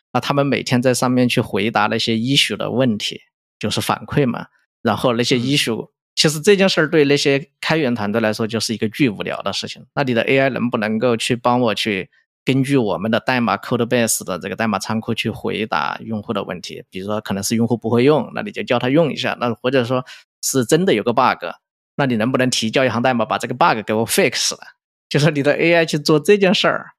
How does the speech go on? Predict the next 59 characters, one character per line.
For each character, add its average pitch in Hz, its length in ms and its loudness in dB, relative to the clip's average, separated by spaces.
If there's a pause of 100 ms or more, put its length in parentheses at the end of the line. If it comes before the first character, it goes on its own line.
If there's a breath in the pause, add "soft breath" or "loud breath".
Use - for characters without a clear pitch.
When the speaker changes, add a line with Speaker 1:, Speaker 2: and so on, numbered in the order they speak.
(160)
Speaker 1:
就 160 120 4
是 156 40 0
从 123 260 0
后 202 240 4
面 208 340 4 (180)
往 107 180 -2
前 - 220 0
面 139 240 2
做， - 260 0 (340)
你 113 100 -6
也 131 100 4
可 123 140 -4
以 110 80 -2
基 123 260 -2
于 107 200 0
用 120 180 2
户 135 100 -4
的 120 80 0
反 - 220 -6
馈 110 180 0
去 113 220 -2
优 117 220 4
化 117 180 2
我 92 100 -2
的 - 60 -8
代 98 160 -4
码， 85 160 -8
去 - 160 -8
fix - 420 -2
代 - 120 -12
码。 - 120 -16 (120)
那 107 100 -4
我 85 80 -6
觉 - 100 -10
得 98 100 -8
做 113 160 -6
到 107 120 -6
这 135 140 -6
个 131 80 -4
程 - 240 -14
度， 87 200 -12
就 101 100 -10
是 110 120 -12
真 143 280 0
的 127 140 -2
解 87 220 -12
决 - 200 -12
一 - 100 -12
个 50 300 -10 (200)
很 98 100 -10
大 107 180 -2
很 110 140 -12
大 - 140 -8
的 - 80 -12
痛 104 200 -6
点 101 140 -8
的 - 60 -18
问 - 180 -14
题。 - 80 -20